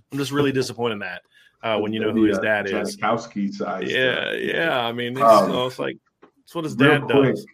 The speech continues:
Speaker 2: just, just got another D M from Austin. Um, I asked, I was like, "Hey, um, are you still trying to do something here in July, or, or is this gonna slow things
Speaker 1: Mm-hmm.
Speaker 2: down?" And he said, quote, "I'm not sure yet. It might slow down a little just so I can
Speaker 1: Yeah.
Speaker 2: get a real feel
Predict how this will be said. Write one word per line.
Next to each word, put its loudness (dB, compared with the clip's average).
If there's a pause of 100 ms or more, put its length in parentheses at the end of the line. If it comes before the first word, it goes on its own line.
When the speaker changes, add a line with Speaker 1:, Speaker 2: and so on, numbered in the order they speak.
(360)
Speaker 2:
just, -4
just -6
got 2
another 0
D -4
M -2
from -10
Austin. -8
Um, -10 (240)
I -4
asked, 0
I -2
was -6
like, -4
"Hey, -6
um, -8 (380)
are 0
you 6
still 6
trying 2
to 0
do -2
something -2
here 2
in 0
July, -4
or, -2
or -6
is -10
this -4
gonna -4
slow -8
things -10
Speaker 1:
Mm-hmm. -16
Speaker 2:
down?" -12
And -18 (180)
he -8
said, -10
quote, -2 (380)
"I'm 4
not 6
sure 6
yet. 4
It -8
might -2
slow -4
down -4
a -10
little -2
just -8
so -2
I -4
can -10
Speaker 1:
Yeah. -6
Speaker 2:
get -2
a -6
real -6
feel -8